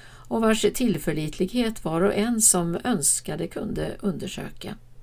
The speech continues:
De flesta av dem som varit ögonvittnen till det som hänt fanns ännu i livet,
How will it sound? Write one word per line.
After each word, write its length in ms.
De 140
flesta 420
av 80
dem 260
som 180
varit 280
ögonvittnen 920
till 140
det 140
som 200
hänt 440
fanns 480
ännu 300
i 40
livet, 640